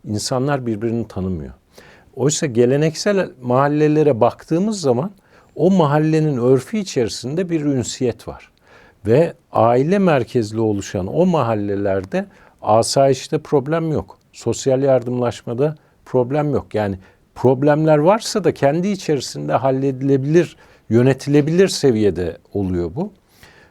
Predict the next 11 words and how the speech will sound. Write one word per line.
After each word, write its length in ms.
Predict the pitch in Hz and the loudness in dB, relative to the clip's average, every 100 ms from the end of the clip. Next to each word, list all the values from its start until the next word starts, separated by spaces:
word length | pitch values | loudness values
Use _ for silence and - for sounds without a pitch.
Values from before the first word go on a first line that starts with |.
| - | -8
Maalesef 600 | 113 175 185 - 196 - | 0 2 2 0 -4 -2
bunu 200 | 147 151 | -2 -2
kaybediyoruz. 800 | - 101 82 82 - 80 - - _ _ _ _ | 0 0 0 -6 -8 -14 -16 -20 _ _ _ _
O 100 | 151 | 0
sitelerin 800 | 196 - 196 190 165 135 107 190 _ _ - | 0 0 -2 2 4 4 2 -6 _ _ -2
girişleri 600 | 160 165 - 165 170 175 | 0 2 0 2 2 4
bellidir 420 | 175 170 165 131 | 4 4 2 2
malumunuz. 760 | 107 95 92 82 78 - - _ - | 0 0 0 -4 -10 -14 -20 _ -18
İşte 360 | - - 104 123 | -16 -10 -8 -4
bir 200 | 127 127 123 | -4 -6 -4
güvenlik 680 | 127 131 135 135 - - | 4 4 4 -2 -6 -14